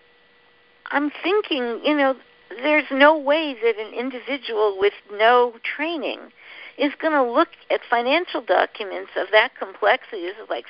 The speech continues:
several years' worth of financial documents. How is she gonna be able to look at them and evaluate them? She can't. And they gave her three days to do it. Obviously, they did not intend her to complete that assignment. This is,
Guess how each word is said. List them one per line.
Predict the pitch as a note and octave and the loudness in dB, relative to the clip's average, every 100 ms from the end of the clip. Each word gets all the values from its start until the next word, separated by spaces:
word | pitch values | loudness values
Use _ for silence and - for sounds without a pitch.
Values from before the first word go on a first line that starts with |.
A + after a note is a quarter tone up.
| - | 0
several | G#3 G3+ F#3+ | 2 2 -2
years' | F3 F3+ G3 - D3+ | 0 0 0 -2 -4
worth | B2 - - - - - - | -4 -4 -10 -20 -20 -18 0
of | G3 | 0
financial | - F3 D#3 F#3 B3 B3+ | 0 -2 -2 -4 -2 -4
documents. | F#3 - - - G3 - - - - | -2 -4 -4 -8 -10 -10 -12 -16 -4
How | - F4+ | 2 4
is | G4 - | 4 0
she | E4+ | -4
gonna | C#4 C#4 | -4 -6
be | C4 B3+ | -2 -2
able | B3 B3 | -2 -8
to | A3 | -4
look | G3 - | -4 -2
at | A3 | -6
them | D#3+ F3 | -6 -6
and | D#3+ | -6
evaluate | E3 C#3+ D#3 C3 D3+ - - | -4 0 0 0 -2 -4 -8
them? | - | -14
She | - - | -10 -10
can't. | - G#4 A4+ - - - - - - - - | -2 -2 0 -4 -8 -20 -20 -20 -20 -20 0
And | B3+ | 4
they | D#4+ | 4
gave | D4+ C#4 B3+ | 4 0 -2
her | B3 | -4
three | - A3 | -4 -2
days | F#3+ F3 D3+ - - | 2 2 0 -8 -20
to | |
do | - - - | -12 -10 -10
it. | - - _ | -12 -16 _
Obviously, | - G#3+ G#3+ A3 - F3+ | 2 2 0 -6 -6 -8
they | D#3+ E3+ | -6 -6
did | - E3+ | -8 -4
not | D#3+ D3 | -2 -2
intend | - E3 F#3+ G#3+ G3 G3 | -4 -10 -4 -4 -4 -2
her | F#3 E3+ - | 0 0 -2
to | F#3+ F#3 - - - - - | -12 -12 -12 -18 -18 -18 -6
complete | A3 G3+ A#3 G#3 - | -4 -2 0 0 0
that | A#2 A#2 | 0 0
assignment. | A2+ - - A1+ A1 - - - - - - _ - - - _ _ _ - - - _ - - - - - - - | -2 -6 -6 -6 -16 -20 -20 -20 -20 -20 -20 _ -20 -20 -20 _ _ _ -20 -20 -20 _ -20 -12 -12 -12 -20 -20 -6
This | G3+ C4+ | 0 4
is, | E4 | 4